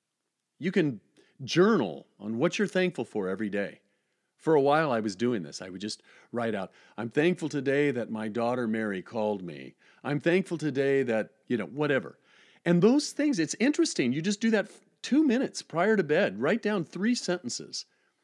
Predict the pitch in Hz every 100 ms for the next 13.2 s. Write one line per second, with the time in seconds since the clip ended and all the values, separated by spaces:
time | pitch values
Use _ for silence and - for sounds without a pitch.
0 | _ 143 147 147 170 123 82 - _ _
1 | _ _ - 120 107 85 - 156 139 120
2 | - 151 135 151 - 113 90 78 69 -
3 | - _ _ _ _ _ _ _ _ -
4 | - - 262 - 285 302 285 269 - 254
5 | - 262 - 110 78 - 156 - 285 147
6 | 101 87 98 156 _ _ _ _ _ 247
7 | 262 165 185 233 233 - - 190 - 147
8 | - 98 82 76 - _ _ _ - 147
9 | 143 135 147 - 196 220 254 214 202 175
10 | 147 127 123 107 - 139 135 170 107 92
11 | 135 - 139 151 - 131 120 135 - 135
12 | 120 90 90 127 107 120 107 107 110 -
13 | 87